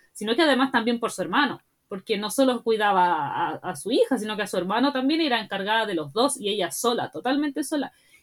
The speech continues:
Y no es como que tengáis como a dos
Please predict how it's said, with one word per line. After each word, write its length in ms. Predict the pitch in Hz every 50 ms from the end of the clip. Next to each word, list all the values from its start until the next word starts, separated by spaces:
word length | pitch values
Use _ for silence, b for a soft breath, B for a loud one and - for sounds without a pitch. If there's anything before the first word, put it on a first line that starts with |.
| b -
Y 60 | 196
no 100 | 202 208
es 140 | 233 254 -
como 260 | - 294 294 294 285
que 160 | 302 277 220 - - - - _ _ _ _ _ - -
tengáis 340 | - 226 226 233 247 247 262
como 380 | - 277 254 247 240 233 - -
a 120 | 220 214
dos 400 | 196 214 233 247 262 - - -